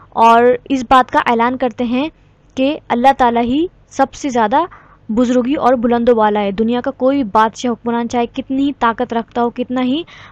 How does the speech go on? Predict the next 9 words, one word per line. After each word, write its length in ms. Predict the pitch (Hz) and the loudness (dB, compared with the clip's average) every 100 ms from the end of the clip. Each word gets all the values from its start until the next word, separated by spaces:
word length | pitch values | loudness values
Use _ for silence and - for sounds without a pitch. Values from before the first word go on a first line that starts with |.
| - | -2
मालदार 460 | 233 240 240 254 254 | 2 4 6 4 4
क्यों 160 | 247 | 2
ना 80 | 226 | 2
हो, 180 | 202 190 - - | 0 -4 -12 -2
लेकिन 360 | 226 262 320 403 _ _ | -2 0 -4 -6 _ _
अल्लाह 220 | 240 254 330 | -2 2 4
ताला 200 | 320 233 | 4 2
का 100 | 240 | 0
मुकाबला 520 | 233 226 208 247 | -2 0 2 2